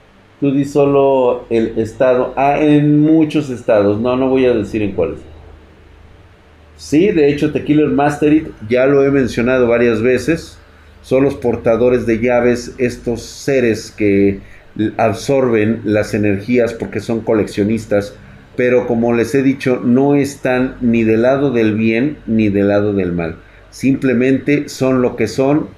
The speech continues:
harán lo que tengan que hacer, y si tú te atraviesas en su camino, pues también.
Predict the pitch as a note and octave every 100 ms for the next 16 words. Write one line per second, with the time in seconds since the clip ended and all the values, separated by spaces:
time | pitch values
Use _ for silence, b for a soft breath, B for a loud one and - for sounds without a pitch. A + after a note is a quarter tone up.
0 | - A2+ A#2 C3 C3 B2 A2+ - B2 B2
1 | A2 G2 A2+ G#2+ C3+ F3 - B B B
2 | B G#2 G2 G#2+ G2+ E3 G3 - D3 -
3 | A#2 C3 C#3 B2+ A#2 A2+ A2 G#2 A#2+ C#3
4 | D3 D#3+ D3+ A2 G2 - F#2+ F#2+ G2 E2+